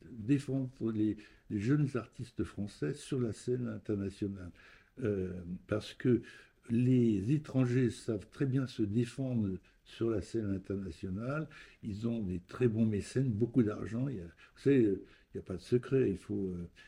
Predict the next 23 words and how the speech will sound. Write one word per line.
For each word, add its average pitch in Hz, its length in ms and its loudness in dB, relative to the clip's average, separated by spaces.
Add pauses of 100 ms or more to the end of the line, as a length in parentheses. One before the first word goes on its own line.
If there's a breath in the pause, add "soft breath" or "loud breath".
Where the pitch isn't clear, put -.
(260 loud breath)
un, 92 180 -2
un 87 140 -8
mécène 98 540 -2
américain, 95 640 0
euh, 101 540 -4
qui - 120 -6
a, 95 160 -4 (120)
rachète, 107 580 -2
euh, 95 140 -2 (260)
tous 117 140 0
les 98 340 2 (240 loud breath)
artistes 95 800 -4
chinois. 107 760 -2
Euh, 92 160 -4 (500 loud breath)
il 127 60 2
y 135 60 12
a 143 320 2
vraiment 127 340 0
le, 107 300 2 (180 soft breath)
le 95 100 -2 (200)
pouvoir 135 340 0
financier. 123 680 0
Euh, 104 160 -2